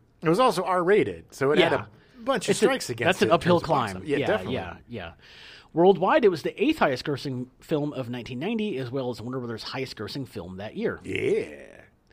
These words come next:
Speaker 2: The film was well received by critics. Uh, P-, Presumed Innocent received several nominations, with particular recognition for its screenplay by Alan J. Pakula and Frank Pearson.
Speaker 1: It was a great scream. Scream? <laughs> It was a
Speaker 2: It was a
Speaker 1: great,
Speaker 2: great
Speaker 1: it was a
Speaker 2: scream.
Speaker 1: great screenplay.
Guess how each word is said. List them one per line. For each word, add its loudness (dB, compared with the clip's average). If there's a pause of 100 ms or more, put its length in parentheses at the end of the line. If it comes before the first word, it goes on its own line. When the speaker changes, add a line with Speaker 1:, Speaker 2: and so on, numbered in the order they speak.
(420)
Speaker 2:
The -6
film 4
was 0
well 2
received -6
by -12
critics. -4 (400)
Uh, -6
P-, -10 (260)
Presumed -2
Innocent -4
received -8
several -2
nominations, -6
with -12
particular -8
recognition -10
for -12
its -12
screenplay -8
by -6
Alan -8
J. -12
Pakula -10
and -14 (280)
Frank -16
Pearson. -10 (100)
Speaker 1:
It -4
was 2
a 0
great 0
scream. -8 (160)
Scream? -6
<laughs> -20
It -6
was 4
a 2
Speaker 2:
It -4
was -2
a -2
Speaker 1:
great, 6
Speaker 2:
great -6
Speaker 1:
it 0
was -2
a -6
Speaker 2:
scream. -10
Speaker 1:
great -10
screenplay. -2